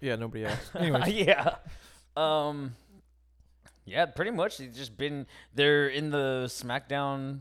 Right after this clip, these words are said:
Speaker 2: heart of, uh, San Luis Obispo downtown, they were saying.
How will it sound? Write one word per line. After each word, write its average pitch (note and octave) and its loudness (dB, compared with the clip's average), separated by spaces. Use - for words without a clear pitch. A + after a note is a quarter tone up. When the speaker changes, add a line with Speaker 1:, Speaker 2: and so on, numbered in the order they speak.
Speaker 2:
heart B2+ -2
of, A#2+ -4
uh, A2 2
San A#2 -4
Luis A#2 -6
Obispo A2 -4
downtown, G#2+ -4
they A2+ -8
were G#2+ -10
saying. B2 -8